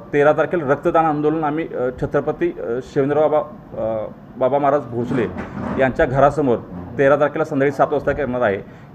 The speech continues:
याचं नेतृत्व स्वतः बच्चूभाऊ, अ, करणार आहे. त्यामुळे इथला कार्यक्रम झाल्यानंतर आमचं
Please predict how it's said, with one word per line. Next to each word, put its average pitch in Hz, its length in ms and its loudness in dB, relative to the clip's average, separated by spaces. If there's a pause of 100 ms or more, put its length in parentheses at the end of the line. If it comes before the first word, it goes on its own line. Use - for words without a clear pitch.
याचं 139 340 2
नेतृत्व 147 480 0
स्वतः 160 280 0
बच्चूभाऊ, 147 500 2 (380)
अ, 123 220 2
करणार 123 340 0
आहे. 101 160 2 (560)
त्यामुळे 131 320 0
इथला 151 260 2
कार्यक्रम 156 300 4
झाल्यानंतर 156 460 2
आमचं 156 240 0